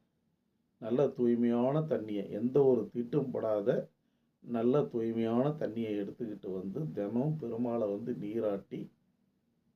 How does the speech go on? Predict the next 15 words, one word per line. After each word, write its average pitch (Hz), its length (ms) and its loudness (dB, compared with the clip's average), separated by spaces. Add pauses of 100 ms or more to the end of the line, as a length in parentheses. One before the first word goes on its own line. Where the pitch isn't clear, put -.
(1300)
சுத்தம் 120 320 -4
பண்ணி, 123 200 0
அதுக்கப்புறம் 123 720 0
அந்த 110 300 -2
மாலை 110 380 0
மரியாதைலாம் 104 760 0
பண்ணி, 113 200 -4
அலங்காரம் 104 600 -2
பண்ணி, 104 280 -6 (640)
அவரை 143 280 8
வந்து 139 320 4 (480)
அர்ச்சனை 120 400 0
பண்ணி 110 320 -4
வழிபாடு 117 720 2
பண்றது, 123 580 -6